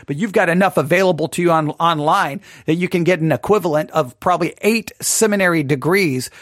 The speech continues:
within, within one summer if you're willing to utilize all the things that are available to you. And that's not even an exact, that's not even hyperbole. So, um, but this is an example that you can provide, you can,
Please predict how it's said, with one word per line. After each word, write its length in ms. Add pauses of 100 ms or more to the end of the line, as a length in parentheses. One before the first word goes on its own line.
(100)
within, 440
within 400
one 240
summer 520
if 120
you're 100
willing 280
to 40
utilize 560
all 160
the 120
things 280
that 80
are 120
available 460
to 160
you. 280 (1900)
And 160
that's 220
not 200
even 200
an 140
exact, 340
that's 180
not 140
even 180
hyperbole. 880 (3750)
So, 440 (440)
um, 240
but 160
this 180
is 80
an 80
example 560
that 160
you 100
can 160
provide, 600
you 80
can, 200